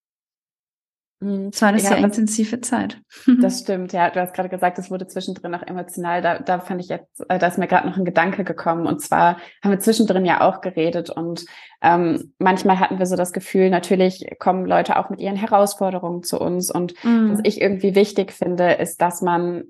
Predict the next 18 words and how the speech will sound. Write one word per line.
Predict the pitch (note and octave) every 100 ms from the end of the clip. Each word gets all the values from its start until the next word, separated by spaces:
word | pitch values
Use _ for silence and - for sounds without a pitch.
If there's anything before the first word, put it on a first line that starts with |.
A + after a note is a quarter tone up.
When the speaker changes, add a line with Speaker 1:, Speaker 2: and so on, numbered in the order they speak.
| _
Speaker 1:
ähm, | F3 F3 F3+
anerkennt, | G3+ G3+ G3+ F#3
dass | F#3
das | F#3 F3
einfach | E3 F3 F3
ein | - E3+
Teil | - F#3
des | F#3+ F#3
Prozesses | F3 - A3 A3 F#3
ist, | D#3+ E3+
weil | E3+
wir | F3+
uns | F#3 F#3+
zwischendurch | F#3+ F#3+ E3+ -
auch | F#3+ -
gesagt | E3+ E3 E3+
haben, | F3+ E3+ E3+
so, | F3 E3+